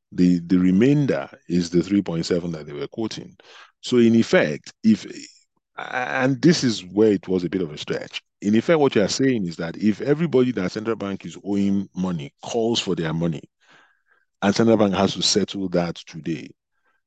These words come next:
they would only have three point seven billion dollars left. Now, of course, th-, that, that's not going to happen because, of course, there are contracts, there are things like that. But it also sends a message about the tenuous position of the fen-,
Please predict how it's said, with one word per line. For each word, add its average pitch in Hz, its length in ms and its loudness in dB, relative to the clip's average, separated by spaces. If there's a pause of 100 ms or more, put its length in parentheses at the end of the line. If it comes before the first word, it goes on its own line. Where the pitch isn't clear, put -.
(500)
they 90 160 2
would 85 200 0
only 98 200 4
have 85 220 -2
three - 180 -6
point 78 200 -10
seven 80 280 -6
billion 143 320 -8
dollars - 320 -8
left. - 280 -10
Now, 78 340 -4
of - 140 -16
course, 90 460 -4 (280)
th-, 92 160 -2
that, 135 280 0
that's 135 220 2
not 98 120 2
going 87 140 -4
to 76 100 -14
happen 73 280 -12
because, 78 260 -6
of 78 120 -10
course, 92 180 -2
there 78 140 -6
are 76 60 -12
contracts, 90 720 -4
there 73 160 -6
are - 20 -12
things 175 320 -4
like 143 160 -6
that. 151 260 -6
But 135 120 0
it 139 60 -4
also 156 260 0
sends 107 340 -2
a 90 60 -2
message 85 800 -6 (580)
about 82 520 -4 (360)
the 87 80 2
tenuous 101 540 0
position 73 680 -10 (140)
of 78 160 -8
the 80 80 -14
fen-, 87 220 -10